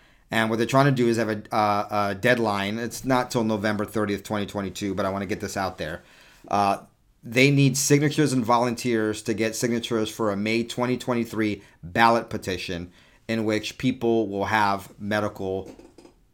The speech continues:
they, they will, uh, change the constitution of the state of Ohio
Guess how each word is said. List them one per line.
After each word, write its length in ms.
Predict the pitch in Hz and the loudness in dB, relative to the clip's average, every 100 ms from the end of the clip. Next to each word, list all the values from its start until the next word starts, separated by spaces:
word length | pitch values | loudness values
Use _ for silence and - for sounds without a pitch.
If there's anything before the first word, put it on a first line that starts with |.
| _ _ _ - | _ _ _ -4
they, 140 | 120 | -2
they 220 | 117 117 117 | 0 0 2
will, 360 | 117 110 101 - | 2 0 -4 -6
uh, 220 | 107 101 | -4 -4
change 320 | - 131 135 | -2 2 2
the 60 | 123 | 2
constitution 720 | 120 123 107 117 117 113 104 - | -2 -2 -4 -4 -2 -2 -6 -4
of 440 | 104 107 101 101 | -2 -2 -4 -8
the 420 | 101 98 92 92 _ _ _ | -6 -4 -6 -10 _ _ _
state 460 | - - 117 117 - | -8 0 2 2 0
of 300 | 104 98 - | -2 -2 -6
Ohio 720 | 98 - 123 127 90 71 | -6 0 2 4 0 -6